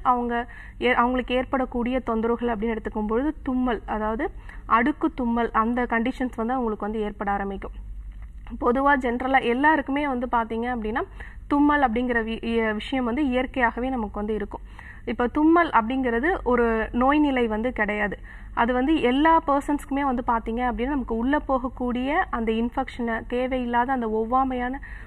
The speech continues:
பொருட்களை வந்து வெளியேத்துறதுக்காக தான் நமக்கு அந்த தும்மல் வந்து ஏற்படுது. அது வந்து இந்த சைனசைட்டிஸ் பேஷண்ட்ஸ்க்கு வந்து பாத்தீங்க அப்படின்னா, உள்ள வந்து அந்த கழிவுகள், அந்த கிருமிகள், அந்த infection வந்து உள்ள தேங்கும் பொழுது, நமக்கு உடலுக்கு ஒவ்வாமையான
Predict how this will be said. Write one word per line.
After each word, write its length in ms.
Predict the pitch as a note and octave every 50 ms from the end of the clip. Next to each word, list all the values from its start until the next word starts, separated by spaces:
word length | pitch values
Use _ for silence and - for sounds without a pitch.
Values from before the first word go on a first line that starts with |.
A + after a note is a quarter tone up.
| - - -
பொருட்களை 380 | - B3+ C4 B3+ - - C4+ A#3+
வந்து 180 | A3+ A#3+ D4+
வெளியேத்துறதுக்காக 1080 | D#4 C#4 A#3 A#3+ C4+ D4+ D#4+ E4+ E4 D4+ - C#4 C4+ B3 - A#3 - A3+ G#3+ A3 A3+
தான் 120 | A3+ C4+ E4
நமக்கு 260 | E4 C#4+ B3 A3+ A#3
அந்த 140 | G#3+ G#3+ G#3+ -
தும்மல் 320 | - B3+ B3 A#3+ B3+ B3
வந்து 260 | A3+ G#3+ G#3 G#3+ A#3+ A3+
ஏற்படுது. 500 | G#3+ G#3 G#3 G#3 - G3+ G3 F#3+ G3 - - - - - - - - - -
அது 240 | - A#3+ C#4 D#4+ E4+
வந்து 380 | E4+ D#4 D4+ E4+ F4+ F#4 -
இந்த 220 | - C#4 C#4 C4 B3+
சைனசைட்டிஸ் 800 | B3+ C#4 B3+ C4+ D4+ E4 - - D#4+ D#4 C#4+ - D#4 - -
பேஷண்ட்ஸ்க்கு 480 | - C#4 C4 - C#4 C4 - - B3+ A#3+
வந்து 120 | A#3+ B3+ -
பாத்தீங்க 360 | B3 A#3 A3+ - A3+ A#3 B3
அப்படின்னா, 320 | B3+ B3 G#3+ A3 G#3+ B3+
உள்ள 440 | D4 D#4 D#4 C4 C#4 D#4 E4 F4+ E4+
வந்து 460 | D4 C4 B3 A#3+ A#3 B3+ D4 G#4 -
அந்த 240 | - A#3+ A#3 A3+ A3+
கழிவுகள், 560 | A3+ - B3 A#3+ B3 C4+ C#4 C#4 - C4+ C4
அந்த 180 | C4 A#3+ A3 G#3+ -
கிருமிகள், 400 | B3+ B3+ C4 C4 C4 B3+ B3+ A#3+
அந்த 60 | A3+ A3
infection 460 | A3+ A#3+ - C#4+ C#4 - - D4 C4+
வந்து 280 | A#3+ A3+ A#3 B3+ A#3+
உள்ள 200 | A3+ A3+ A#3+ B3+
தேங்கும் 440 | A#3+ - A#3 A3 A3 A#3 A#3 A#3 A3
பொழுது, 260 | G#3 G#3+ G#3+ G3+ A3+ A3+ - - - - - - - - -
நமக்கு 260 | - A#3+ A#3+ - B3 B3
உடலுக்கு 340 | B3 B3 C#4 D4 C#4 -
ஒவ்வாமையான 600 | C4 A#3 A#3 A#3 C4 C#4 C#4+ C#4+ C#4 C4 B3+ C4+